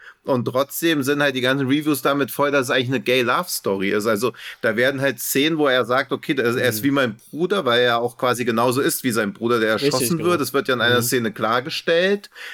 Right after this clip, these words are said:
Speaker 1: Das wird dann einfach so ignoriert, damit man auch so eine Gay-Romance rein interpretieren kann. Das finde ich auch cool, dass die Möglichkeit besteht,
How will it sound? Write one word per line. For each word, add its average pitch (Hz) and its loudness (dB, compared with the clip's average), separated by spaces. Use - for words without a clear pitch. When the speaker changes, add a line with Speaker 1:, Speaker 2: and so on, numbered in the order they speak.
Speaker 1:
Das 131 -4
wird 160 2
dann 156 0
einfach 143 0
so 151 0
ignoriert, 139 0
damit 139 -2
man 147 0
auch 127 0
so 135 -6
eine 123 0
Gay-Romance 120 0
rein 107 0
interpretieren 107 -4
kann. 143 0
Das 147 0
finde 196 -2
ich 175 0
auch 147 -2
cool, 202 2
dass 139 0
die 135 -6
Möglichkeit 127 -2
besteht, 143 -2